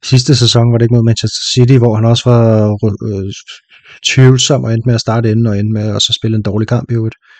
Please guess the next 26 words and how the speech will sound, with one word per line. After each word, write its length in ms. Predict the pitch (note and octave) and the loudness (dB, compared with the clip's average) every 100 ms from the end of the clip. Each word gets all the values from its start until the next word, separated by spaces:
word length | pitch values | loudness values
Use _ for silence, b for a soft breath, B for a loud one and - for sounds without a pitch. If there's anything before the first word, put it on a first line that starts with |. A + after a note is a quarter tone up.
| B B B B B B B - | B B B B B B B -12
Øhm, 380 | A#1 A#1 A#1 - - _ _ _ _ _ _ _ _ _ _ | -10 -10 -14 -18 -20 _ _ _ _ _ _ _ _ _ _
jeg 80 | G#2 | -8
synes 260 | - B2 - | 2 2 2
jo, 80 | B2 | -2
altså 180 | G#2+ A2+ | 0 2
Rüdiger, 280 | B2+ C#3 B2+ | 4 4 2
han 160 | A2 | 2
har 60 | A#2 | 2
jo 80 | A2 | 2
været, 580 | G#2 G2 F#2+ F#2 F#2 F#2+ | 0 -2 -6 -8 -8 -8
øh, 160 | F#2 - B B A#2 A#2 - F2+ - | -10 -12 B B -14 -14 -16 -16 -18
det, 100 | - G#2+ _ | -18 -20 _
det 100 | - | -2
har 60 | G2 | 0
jo 40 | G#2+ | 2
ikke 180 | A2 | 2
været 140 | A2+ G#2+ | 2 2
helt 160 | B2 | 0
vildt 140 | A#2 G#2 | 0 -2
godt, 160 | G#2 - | -4 -4
men 100 | G2+ | -2
det 80 | G#2 | 0
har 80 | G#2+ | 2
jo 60 | |
ikke 160 | G#2+ A#2 | 2 2
været, 240 | A2 G#2 | 0 0